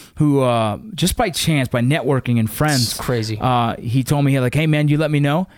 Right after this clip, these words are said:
Speaker 1: He shot me, he said, "You let me know when you have some time. We'll get you out on the bike and we'll start tr-, learning." And the first day we did, we went down to the church, uh, parking lot and we were doing some,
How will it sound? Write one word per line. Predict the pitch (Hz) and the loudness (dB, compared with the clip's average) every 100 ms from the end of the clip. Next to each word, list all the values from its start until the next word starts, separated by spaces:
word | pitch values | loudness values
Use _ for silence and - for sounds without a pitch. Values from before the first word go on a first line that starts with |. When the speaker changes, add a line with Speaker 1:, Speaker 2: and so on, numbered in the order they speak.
| - - | -20 -4
Speaker 1:
He | 117 | 0
shot | 165 147 | 2 2
me, | |
he | |
said, | 139 127 | 2 2
"You | 127 147 | 0 0
let | |
me | 147 | 2
know | 147 143 | 0 0
when | 143 | 0
you | 135 | 0
have | 143 | 0
some | 143 | 0
time. | 127 151 156 | 0 0 2
We'll | 135 | 0
get | 123 131 | 0 -2
you | 135 | 0
out | 127 | 0
on | 123 | 0
the | |
bike | 113 135 - | 0 -2 0
and | |
we'll | 117 | -2
start | - 113 | -2 -4
tr-, | - - | -6 -4
learning." | 127 120 104 101 - - 135 | -2 0 -2 -4 -12 -6 -2
And | 139 | -2
the | |
first | 165 156 - | 0 0 0
day | 151 | 0
we | |
did, | 143 151 | 2 2
we | 139 | 2
went | 143 143 | 2 0
down | 135 | 0
to | 135 | 0
the | 131 | -2
church, | - 139 123 139 | 0 -2 0 0
uh, | 120 | 0
parking | 143 123 127 | 0 0 0
lot | 127 | 0
and | 131 | 2
we | 123 | 0
were | 120 | 2
doing | 131 | 0
some, | 120 120 | 0 -2